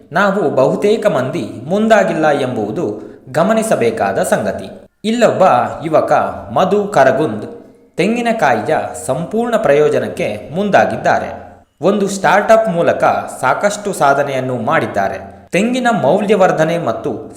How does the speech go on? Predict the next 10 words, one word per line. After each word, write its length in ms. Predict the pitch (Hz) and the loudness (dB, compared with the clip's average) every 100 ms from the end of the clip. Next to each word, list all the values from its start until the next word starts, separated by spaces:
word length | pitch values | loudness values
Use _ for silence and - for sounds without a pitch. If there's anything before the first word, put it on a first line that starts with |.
| - | -2
ಸಮಗ್ರ 420 | 127 180 175 147 | 0 0 0 2
ಬಳಕೆಯನ್ನು 680 | 120 139 165 156 143 139 110 | 4 4 2 0 -2 -4 -2
ಗಮನದಲ್ಲಿಟ್ಟು 960 | - 170 160 151 131 110 - 107 95 - - - | 0 0 0 -2 -2 -6 -6 -6 -8 -18 -20 -4
ಅವರು 400 | 151 202 196 - | 2 4 4 2
ಆರಂಭಿಸಿರುವ 800 | 131 147 202 202 165 147 113 147 101 104 - | 2 2 2 0 -2 -2 2 2 2 -2 -8
ಉದ್ದಿಮೆಗೆ 880 | 131 165 170 175 113 151 - - - - - | -8 -6 -4 -4 -4 -4 -4 -10 -18 -12 -6
ಉಜ್ವಲ 440 | 214 226 202 190 | -4 -2 0 2
ಅವಕಾಶವಿದೆ. 1080 | 180 143 135 113 101 196 175 98 - - - - - | 2 2 2 2 0 0 -2 -4 -8 -14 -20 -20 0
ದಕ್ಷಿಣ 360 | 175 - 262 254 | 0 2 -2 2
ಭಾರತದ 460 | 185 180 185 123 | 4 6 4 2